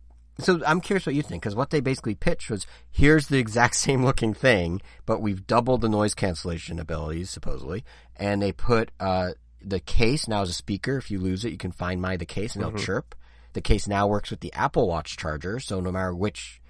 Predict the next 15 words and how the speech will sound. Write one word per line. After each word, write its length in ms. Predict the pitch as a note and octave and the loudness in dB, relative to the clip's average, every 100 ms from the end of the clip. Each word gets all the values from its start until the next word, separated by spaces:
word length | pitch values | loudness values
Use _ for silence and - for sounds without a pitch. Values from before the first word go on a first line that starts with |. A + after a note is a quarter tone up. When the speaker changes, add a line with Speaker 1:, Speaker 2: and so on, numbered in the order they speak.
| - - | -20 -10
Speaker 1:
little 320 | G#2+ G2 F2+ - | -4 -2 -2 -2
puck 300 | - A2+ - | 0 0 0
you 100 | F#2+ | 0
have, 260 | F#2+ F#2+ F#2 | 2 0 0
be 100 | F#2 | -2
it 60 | |
a 40 | F2 | 0
MagSafe, 520 | F#2+ F#2+ - F#2+ F2+ | -2 -2 -4 -6 -4
an 80 | F#2 | -4
Apple 220 | F2+ F2+ | -6 -4
Watch, 300 | F2+ F2 - | -4 -4 -8
a 140 | E2+ - - | -12 -14 -16
Qi 220 | - A2+ G2 | -6 -4 -2
charger, 280 | G#2 F#2+ | -4 -2
whatever, 400 | F#2 G#2 F2+ F2 | 2 2 2 -4